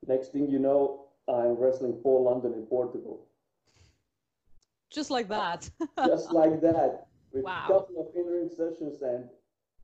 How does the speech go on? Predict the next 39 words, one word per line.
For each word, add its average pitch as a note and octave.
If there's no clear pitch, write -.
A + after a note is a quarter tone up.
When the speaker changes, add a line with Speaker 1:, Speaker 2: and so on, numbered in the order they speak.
Speaker 1:
pretty F#3+
much F3
you E3+
can't D#3
go C3+
back. A#2+
You C#3
just D3
need C3+
to C3
go A#2
forward, A#2
forward A2+
in A#2
this A#2
business. G#2+
And A#2+
this D#3+
is -
something D3+
I, B2
that A#2+
fucked -
me C3+
up, -
because B2+
I C3
wanted C#3
to B2
keep D#3+
training, D3
but A#2
they C#3
didn't D3
want, C3+
like, A2+
a A#2
main C3+
eventer, B2